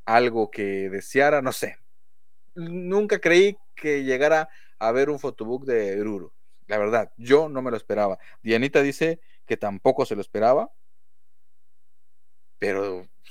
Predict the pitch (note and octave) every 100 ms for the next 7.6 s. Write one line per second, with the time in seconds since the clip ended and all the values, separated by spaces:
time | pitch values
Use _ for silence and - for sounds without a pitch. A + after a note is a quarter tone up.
0 | - - - - - C3 A2+ A2 C3+ C3+
1 | G#3 G#3 G#3+ C#3+ - E3 C#3 D3 D#3+ B2
2 | C#3 D3 - A2+ B2 A#2+ G2+ C3+ D#3 D#3+
3 | - - - - - - - - - -
4 | G#2 G2+ C#3 C#3+ - C#3 C3 - D#3+ D3+
5 | D#3+ E3 - - - F#2+ A#2+ C#3+ - C#3+
6 | C#3+ C#3+ - - - - - A#2 C#3 B2+
7 | G#2+ A2 C3+ D#3 -